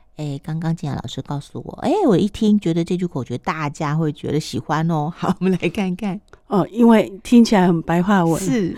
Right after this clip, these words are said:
Speaker 2: 听起来也蛮容易做到的，
Speaker 1: 嗯。
Speaker 2: 大家听听看。
Speaker 1: 好。
Speaker 2: 这是，呃，最近在佛教界一个蛮大的新闻啊。
Speaker 1: 嗯，嗯。
Speaker 2: 呃，佛教界，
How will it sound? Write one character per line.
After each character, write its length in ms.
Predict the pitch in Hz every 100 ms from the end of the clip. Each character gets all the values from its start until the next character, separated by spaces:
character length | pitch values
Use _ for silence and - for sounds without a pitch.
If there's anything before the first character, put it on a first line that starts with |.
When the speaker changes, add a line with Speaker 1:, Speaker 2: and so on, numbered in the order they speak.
| - -
Speaker 2:
听 180 | - 226
起 100 | 208
来 140 | 202 170
也 180 | 165
蛮 220 | 151 156 180
容 180 | 175
易 120 | 185 190
做 180 | 208
到 260 | 190 202 175
的， 120 | 160
Speaker 1:
嗯。 340 | 220 226 - -
Speaker 2:
大 100 | -
家 200 | 190 190
听 180 | 180 196
听 180 | 190 185
看。 240 | - 180 170
Speaker 1:
好。 280 | - 147 269 311 - _ _ -
Speaker 2:
这 160 | 254
是， 520 | 254 - 247 226 208 190 - _ _
呃， 640 | - 170 160 151 151 160 160 _ _ _ _ _ _
最 220 | - 247
近 720 | 226 226 214 190 180 170 165 170 - _ -
在 180 | 196 202
佛 160 | -
教 220 | 175 196 190
界 180 | 202
一 140 | 170 160
个 160 | 165
蛮 220 | 156 147 156
大 180 | 190
的 100 | 160
新 360 | 156 - 165 165
闻 240 | 147 165 160
啊。 160 | 160 185
Speaker 1:
嗯， 260 | 208 180 -
嗯。 160 | 185
Speaker 2:
呃， 200 | 180 175
佛 160 | 160 175
教 180 | 196 185
界， 380 | - 185 170